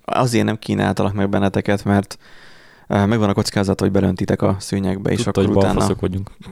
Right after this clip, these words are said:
Speaker 1: Nem, akaratlanul is, tehát én is már öntöttem billentyűzetbe,
Speaker 2: Hát,
Speaker 1: ö,
Speaker 2: ö,
Speaker 1: innivalót.
Speaker 2: figyelj, én nagyon
Speaker 1: Pedig
Speaker 2: szeretem, amikor
Speaker 1: mindig
Speaker 2: bort meg
Speaker 1: megvetettem
Speaker 2: kávét
Speaker 1: azokat.
Speaker 2: belöntik a szőnyegbe,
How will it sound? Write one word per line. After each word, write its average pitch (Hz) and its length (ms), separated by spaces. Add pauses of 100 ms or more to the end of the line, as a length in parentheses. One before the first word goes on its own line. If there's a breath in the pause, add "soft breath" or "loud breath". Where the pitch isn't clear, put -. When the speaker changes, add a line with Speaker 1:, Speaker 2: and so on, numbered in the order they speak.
(560 loud breath)
Speaker 1:
Nem, 143 640 (600)
akaratlanul 101 680
is, 101 140
tehát 104 240
én 110 100
is 107 120
már 98 100
öntöttem 98 320
billentyűzetbe, 98 880 (420 soft breath)
Speaker 2:
Hát, 90 340
Speaker 1:
ö, - 100
Speaker 2:
ö, 110 40
Speaker 1:
innivalót. 104 420
Speaker 2:
figyelj, 127 140 (460)
én 113 160
nagyon 120 160
Speaker 1:
Pedig 110 40
Speaker 2:
szeretem, 104 300
amikor 104 420
Speaker 1:
mindig 120 280
Speaker 2:
bort 101 140
meg 95 100
Speaker 1:
megvetettem 98 340
Speaker 2:
kávét 98 140
Speaker 1:
azokat. 98 160
Speaker 2:
belöntik 95 360
a 101 40
szőnyegbe, 110 560